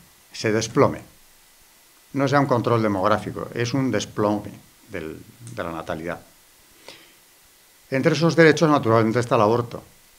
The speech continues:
porque, atención, esto ya, eh, lo pongo yo de mi cosecha, el máximo derecho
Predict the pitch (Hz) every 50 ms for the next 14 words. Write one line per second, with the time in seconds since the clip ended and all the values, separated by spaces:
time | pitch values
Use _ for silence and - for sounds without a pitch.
0 | _ _ _ _ _ _ _ _ _ - 98 - - 104 98 - 104 95 - -
1 | 95 90 87 - 131 120 98 82 73 - - 87 - - - 98 92 101 104 104
2 | 104 104 - - - _ _ _ _ _ _ _ _ - 110 98 87 85 85 87
3 | 92 - - - _ _ - 101 87 - 107 104 101 101 104 104 101 98 92 92
4 | 87 95 80 82 113 107 113 - - 92 - - - _ _ _ _ _ _ _
5 | _ _ _ _ _ _ _ - 110 101 95 101 117 147 - - 151 143 139 135
6 | 127 123 131 139 139 - - 127 135 143 139